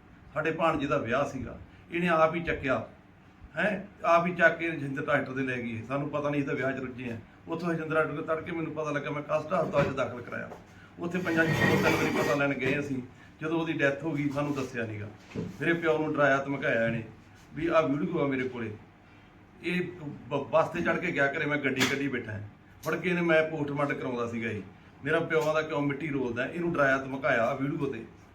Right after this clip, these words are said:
ਮੇਰਾ ਤਾਂ ਭਰਾ ਵੀ ਰੋਲਦਾ ਜੀ ਇਹਨੇ। ਤੇ ਜ਼ਮੀਨ ਆ ਜਿਹੜੀ ਸਾਡੀ,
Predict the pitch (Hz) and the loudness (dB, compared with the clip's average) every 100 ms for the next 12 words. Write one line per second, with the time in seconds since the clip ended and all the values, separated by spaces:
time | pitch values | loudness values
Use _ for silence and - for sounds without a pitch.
0 | - - - 170 180 175 156 143 160 156 | -20 -18 -6 -2 -2 2 2 2 2 0
1 | 143 135 123 123 120 113 - - - 175 | -2 -2 -2 -4 -6 -10 -18 -20 -10 -6
2 | 156 156 165 170 175 175 156 143 147 147 | -4 0 2 2 2 4 4 4 0 -4